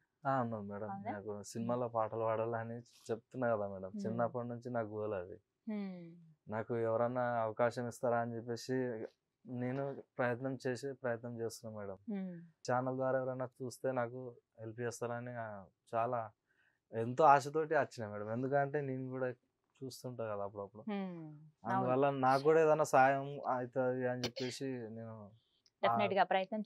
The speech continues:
Speaker 2: చేద్దాము. ఈ వీడియో ఎవరైనా మ్యూజిక్ డైరెక్టర్స్ ఉన్నా, అంటే కొత్త వాళ్ళకి ఛాన్స్ ఇస్తారు చాలా మంది, అలా ఎవరైనా
Speaker 1: అవును.
Speaker 2: ముందుకొచ్చినా డెఫినెట్‌గా ఈ వీడియో పంపిస్తాం.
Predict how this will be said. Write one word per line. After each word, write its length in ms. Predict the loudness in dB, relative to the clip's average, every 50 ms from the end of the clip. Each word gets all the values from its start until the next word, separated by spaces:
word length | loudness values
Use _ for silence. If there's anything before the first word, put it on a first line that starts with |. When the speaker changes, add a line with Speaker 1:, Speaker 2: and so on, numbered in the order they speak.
| 0
Speaker 2:
చేద్దాము. 420 | 0 0 2 2 0 0 0 -4 -10 _ _
ఈ 40 | -8
వీడియో 260 | -6 -6 -4 -4 -4
ఎవరైనా 280 | -4 -4 -6 -6 -6 -6
మ్యూజిక్ 240 | -10 -10 -10 -2 2
డైరెక్టర్స్ 420 | 2 2 2 0 -4 -8 -8 -6
ఉన్నా, 260 | -10 -12 -12 -14 -16 -18 -6
అంటే 220 | -4 -4 -4 -2 _
కొత్త 140 | -2 0 6 8
వాళ్ళకి 340 | 8 8 8 8 6 6 6
ఛాన్స్ 260 | 6 8 6 2 0
ఇస్తారు 280 | -4 4 6 6 6
చాలా 320 | 6 4 4 4 4 4 0
మంది, 320 | -4 -6 -8 -8 -10 -10 -8 -6
అలా 160 | -4 -4 -4 -6 _ -8
ఎవరైనా 340 | -6 -6 -6 -6 -6 -8 -10
Speaker 1:
అవును. 200 | -10 -12 -16 _ _ _ _ -14
Speaker 2:
ముందుకొచ్చినా 480 | -14 -8 -8 -8 -8 -8 -8 -8 -8
డెఫినెట్‌గా 540 | 0 0 0 0 0 -4 -4 -4 -2 -2 -2
ఈ 40 | -2
వీడియో 220 | -2 -2 -4 -4 -4
పంపిస్తాం. 520 | -6 -6 -4 -4 -6 -6 -6 -12 -14 -14